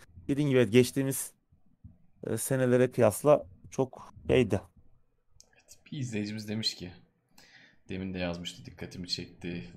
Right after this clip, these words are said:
Speaker 2: "Valve'ın dokuz sene sonra E üçe katılıp Gabe'in bir buçuk dakika konuşup gitmesine demeli peki?" demiş. Ya abi,
Speaker 1: <laughs>
Speaker 2: bir şey
Speaker 1: Öyle
Speaker 2: söyleyeyim mi?
Speaker 1: demiş.
Speaker 2: Burada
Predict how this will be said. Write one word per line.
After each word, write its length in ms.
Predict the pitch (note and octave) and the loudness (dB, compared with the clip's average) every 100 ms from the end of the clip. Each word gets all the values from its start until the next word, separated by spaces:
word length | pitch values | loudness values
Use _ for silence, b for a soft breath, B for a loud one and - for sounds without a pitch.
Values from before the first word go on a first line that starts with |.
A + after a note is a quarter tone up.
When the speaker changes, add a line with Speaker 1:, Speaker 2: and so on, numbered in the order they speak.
| F2+ | -6
Speaker 2:
"Valve'ın 420 | G2 A2 C3+ D#3 A2 | 4 6 6 2 -2
dokuz 280 | G#2+ - | -2 -6
sene 180 | - G#2+ | -4 -4
sonra 260 | - G#2 F2 | -2 -2 0
E 140 | G#2 | 2
üçe 240 | A2 A2+ A#2 | 0 -2 -4
katılıp 440 | G2+ - G#2 - | -6 -6 -12 -6
Gabe'in 340 | G2 G#2+ A2+ | -2 0 0
bir 100 | A2 | -4
buçuk 220 | G#2 - - | -6 -8 -8
dakika 280 | G2 - | -10 -12
konuşup 420 | - F#2+ F#2 - - | -12 -10 -10 -14 -20
gitmesine 460 | - F#2+ - A2+ | -12 -10 -6 -4
demeli 300 | G#2 F#2+ F#2 | -2 -4 -6
peki?" 220 | F#2+ - | -8 -8
demiş. 260 | - F2+ - | -8 -8 -6
Ya 100 | B2 | -2
abi, 140 | A3+ | -2
Speaker 1:
<laughs> 580 | G2+ D3 D3 D3 C3+ B2+ | 4 4 8 8 8 8
Speaker 2:
bir 60 | B2+ | 10
şey 140 | A#2+ | 10
Speaker 1:
Öyle 60 | C#4+ | 8
Speaker 2:
söyleyeyim 380 | G#2+ G3+ F#3+ B2+ | 8 8 8 6
mi? 40 | |
Speaker 1:
demiş. 100 | A2+ | 4
Speaker 2:
Burada 440 | E3+ E3 E3+ D3+ | 4 6 6 6